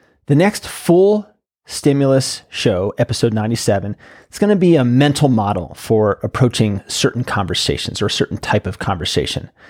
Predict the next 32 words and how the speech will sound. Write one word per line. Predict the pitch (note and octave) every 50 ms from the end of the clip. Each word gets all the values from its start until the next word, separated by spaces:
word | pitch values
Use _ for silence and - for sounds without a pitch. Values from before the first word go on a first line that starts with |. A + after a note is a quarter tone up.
| - - - - - _ _ _ _ _
And | - C3 C#3
while | D#3+ - C4 D#4
I | D4+
was | C4 B3 F#3 C#3 C3 C#3+
researching | D3+ C#3+ - - C3 A2 - A#2 G#2+ G2+
that, | F#2+ F#2+ F2 - - _ _ _ _ _ _ _ _
I | C#3+ C#3 C#3 C#3 C#3 C#3 C3+ C#3 - - _ _ -
started | - - - G#3+ A#3+ A#3 F#3 C3+ - _
researching | - B2 A#2+ B2+ D#3+ F3 - - - D3 - - A#2+ A2+
something | G#2+ - - B2+ A#2+ - - A#2 A2+ A2 G#2
that | A2 A2 G2 - _
came | - - C#3+ C#3+ C3+ B2 A#2+
up | A#2+ A#2 A2+ G#2+ -
as | A2 G2+
part | - - B2+ A2+ A2+
of | G#2
a | A2+
clinical | - - - C3 B2+ B2 - A#2+ A2+
question, | - - - B2 - - - B2 A2+
and | A#2 A#2 A#2+
I | B2
went | B2+ C3 D#3+ G3+ -
down | E3+ C#3 C3 A#2
this | A2+ G#2 - - - - - _ _ _ _ _
rabbit | - C#3+ D3 E3+ - - F3+ - F3 E3
hole | - - - - - - - -
<laughs> | - _ -
for | - - - C#3 C3 B2+ B2 A#2 G#2 - _ _ _
half | - A#2+ C3 B2 - C3
a |
day | G2 G2+ G#2 G2 F2 D#2 - _ _ _ _ _ _ -
on | A#2+ B2 A#2+ A#2+ A#2 A2+ A2